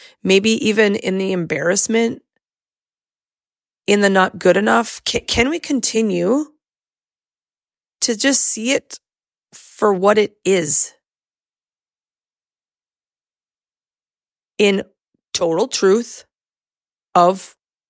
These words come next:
what it is. So that you can find a rebalance in it. Because I think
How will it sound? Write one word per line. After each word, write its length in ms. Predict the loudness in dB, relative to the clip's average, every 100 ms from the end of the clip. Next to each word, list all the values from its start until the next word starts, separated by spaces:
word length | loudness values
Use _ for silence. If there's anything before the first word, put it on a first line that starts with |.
| -6
what 200 | -2 0
it 120 | 2
is. 400 | 2 2 -2 -6 _ _ _ _ _ _ _ _ _ _ _ _ _ _ _ _ -4
So 260 | -2 -2
that 340 | 2 2 2 0
you 120 | -2
can 140 | -2 -2
find 440 | 0 0 0 -6 _ _ _ _ _
a 140 | 0 2
rebalance 720 | 0 -2 0 0 -2 -4 -4
in 100 | -4
it. 200 | -8 -14 _ _ _ _ _ _ _ _ _ _ _ _ _ _ _ _
Because 360 | -2 2 2 0 -6 _ _ _ _ _ _ 0
I 220 | 2 2
think 500 | 0 0 0 -4 -14